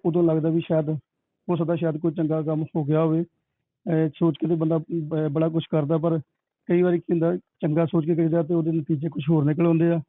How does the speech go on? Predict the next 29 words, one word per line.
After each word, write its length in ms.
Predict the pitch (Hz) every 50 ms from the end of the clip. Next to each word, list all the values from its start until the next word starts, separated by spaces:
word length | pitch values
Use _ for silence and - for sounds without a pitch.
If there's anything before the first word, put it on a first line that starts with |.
| _ _ _ _ _ _ _ -
ਤੇ 80 | - - _ -
ਇਹ 160 | 185 180 180
ਵਾਹਵਾ 300 | 156 160 165 170 190 196
ਸੋਚ 240 | - - 180 165 135
ਕੇ 120 | - 175
ਮੈਂ 120 | 165 170 165
ਕਹੇ 240 | 156 170 160 160
ਤੇ 260 | 160 _ _ - 165 160
ਨਹੀਂ, 200 | 156 160 165 170
ਬਿਲਕੁਲ 300 | 156 170 156 - 170 175
ਨਹੀਂ 100 | 175 160
ਕੀਤਾ 280 | 160 165 147 165 165
ਸੀ। 160 | 151 160 165
ਅਹ, 760 | 165 - _ _ _ _ _ _ _ _ _ - 185 170 156 151
ਸੱਚੇ 240 | 156 151 - -
ਪਾਤਸ਼ਾਹ 280 | 165 160 165 151 160 160
ਦਾ 60 | 156
ਬਹੁਤ 220 | 156 151 160 160 156
ਬਹੁਤ 160 | 165 165 160 -
ਧੰਨਵਾਦ 400 | 165 160 156 151 151 151 143 165
ਆ 160 | 165 160 135 _ _ _ _ _ _ _ _ _ _ _
ਕਿ 300 | - 190 160 156 160 160 -
ਪਾਠਕਾਂ 380 | - 160 151 143 - - 165 160
ਨੂੰ 100 | 165 165
ਇਹ 60 | 165
ਕਿਤਾਬ 280 | - 156 165 160 156 -
ਪਸੰਦ 340 | - 147 160 156 156 151
ਆਈ 180 | 160 160 156 160
ਹੈ 60 | 160